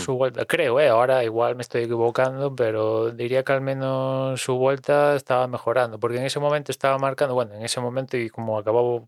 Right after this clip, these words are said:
pasando lo de la bandera roja, estaba marcando el mejor tiempo Leclerc con un poquito menos de, de tres décimas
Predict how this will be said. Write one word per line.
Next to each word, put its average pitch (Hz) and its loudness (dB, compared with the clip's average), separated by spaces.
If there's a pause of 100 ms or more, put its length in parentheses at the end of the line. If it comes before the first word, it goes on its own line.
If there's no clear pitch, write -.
(120)
pasando 123 -2
lo 123 4
de 120 4
la 120 2
bandera 123 0
roja, 131 -2
estaba 123 2
marcando 127 -2
el 127 -4
mejor 123 -4
tiempo 135 2
Leclerc 143 0 (640)
con 120 2
un 117 -6
poquito 131 0
menos 131 -2
de, 120 -2
de 123 -6
tres 120 -6
décimas 135 -2